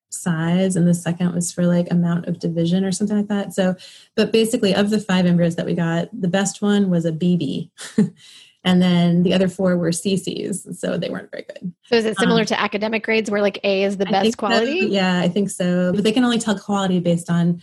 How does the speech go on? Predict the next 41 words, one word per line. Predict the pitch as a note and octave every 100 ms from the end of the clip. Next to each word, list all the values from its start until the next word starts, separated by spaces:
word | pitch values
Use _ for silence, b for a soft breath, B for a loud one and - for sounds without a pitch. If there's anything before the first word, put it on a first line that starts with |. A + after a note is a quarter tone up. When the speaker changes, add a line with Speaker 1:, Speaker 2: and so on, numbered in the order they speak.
| -
Speaker 1:
again, | A3 F#3
no | F3+ G3
one | A3
can | G#3+ G#3
say | G3+ G#3+ F3+ F3
if | F3+ F3+
it's | F3
gonna | - F3 F3
be | F3 E3+
a | E3+
viable | E3+ E3 D#3+ E3 E3 -
embryo | F#3+ F#3+ E3+ -
or | F3
not, | F3 G3 G3
but | F3+ F3 F3+ b b _
they | F#3+
can | F3+ F3+
look | G#3
at |
the | G#3
size | - E3+ E3+ F3
and | F3
they | E3+
can | F3+
look | F3 F3
at |
how | E3+
much | F3+ F3
the | -
cells | F3 F3 E3+
have | E3+
divided | E3+ E3 E3 E3
or | E3+
how | F3
good | F3 F3+ F3 F3
the |
divisions | F3 D#3+ E3 E3 D#3
are | D#3+
looking, | E3+ E3+ D#3+ E3 F3
you | F#3+
know, | E3+ E3